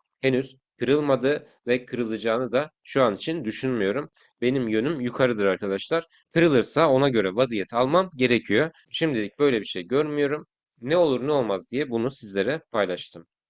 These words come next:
Evet, güncel analizimi açtım ve kapanışı bu şekilde yapalım. Değerli dostlar, eğer yukarıdan gap'li açılış olmazsa, iki bin altı yüz kırk üçten gap'li açılış olmazsa buradaki dalgalar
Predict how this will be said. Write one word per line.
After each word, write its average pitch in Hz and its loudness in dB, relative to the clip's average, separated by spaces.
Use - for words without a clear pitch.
Evet, 156 2
güncel 139 0
analizimi 107 0
açtım 156 2
ve 113 2
kapanışı 156 -2
bu 156 -4
şekilde 107 -4
yapalım. 147 2
Değerli 160 4
dostlar, 165 0
eğer 165 4
yukarıdan 147 2
gap'li 135 0
açılış 143 -2
olmazsa, 127 0
iki 147 -4
bin 147 2
altı 139 2
yüz 131 -12
kırk - -8
üçten 123 -4
gap'li 117 -2
açılış 107 -4
olmazsa 135 0
buradaki 147 4
dalgalar 127 4